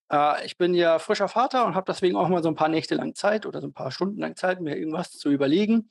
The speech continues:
oder irgendwas anzugucken, während ich irgendwas in der Gegend rumschaukel oder auf irgendwas warte sozusagen. Und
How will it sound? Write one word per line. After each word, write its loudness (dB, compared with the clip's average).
oder 2
irgendwas 2
anzugucken, 2
während 2
ich 0
irgendwas 0
in -6
der -2
Gegend 2
rumschaukel 0
oder 0
auf -4
irgendwas -2
warte -4
sozusagen. -12
Und 2